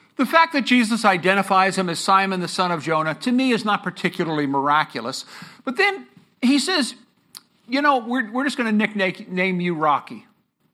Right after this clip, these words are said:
A little stone." It's a strange way of greeting someone. <clears throat> And he gives him this nickname Cephas, which is stone in Aramaic. The Greek equivalent is Peter.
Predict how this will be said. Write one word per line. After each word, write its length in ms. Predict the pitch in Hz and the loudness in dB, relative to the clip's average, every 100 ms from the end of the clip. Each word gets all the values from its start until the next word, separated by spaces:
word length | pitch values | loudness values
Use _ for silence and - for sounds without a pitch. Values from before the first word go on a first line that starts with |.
| - | -4
A 60 | |
little 180 | 220 269 | -2 -2
stone." 320 | - 151 - - _ _ _ _ _ _ _ _ _ _ _ _ _ _ _ _ _ _ _ _ | -2 -4 -6 -10 _ _ _ _ _ _ _ _ _ _ _ _ _ _ _ _ _ _ _ _
It's 100 | - | -8
a 60 | 185 | -6
strange 420 | - 214 226 180 | 0 2 2 2
way 140 | 190 | 0
of 120 | 156 | -2
greeting 380 | 139 175 151 127 | -4 -4 -2 -4
someone. 500 | 127 131 117 117 135 _ _ _ - - _ | -6 -8 -8 -10 -12 _ _ _ -20 -20 _
<clears throat> 20 | |
And 500 | 262 285 202 - 202 | 2 2 0 0 2
he 120 | 202 226 | 2 2
gives 200 | 285 269 | 2 2
him 140 | 254 | 2
this 200 | 240 - | 0 0
nickname 400 | 240 240 214 202 | 0 2 0 0
Cephas, 560 | - 302 254 165 165 196 | 0 2 2 0 -2 -2
which 160 | 190 | -2
is 120 | 202 - | -2 -2
stone 400 | - 214 233 214 | 2 4 6 4
in 120 | 208 | 4
Aramaic. 760 | 185 180 175 185 160 143 - - - - - _ | 4 4 4 4 2 -2 -8 -20 -20 -20 -20 _
The 100 | 160 | -4
Greek 260 | 156 240 - | 2 2 0
equivalent 580 | 165 175 156 160 165 175 | -2 2 2 0 -2 -2
is 180 | 180 - - _ | -4 -6 -16 _
Peter. 340 | - 247 - | -4 -2 -2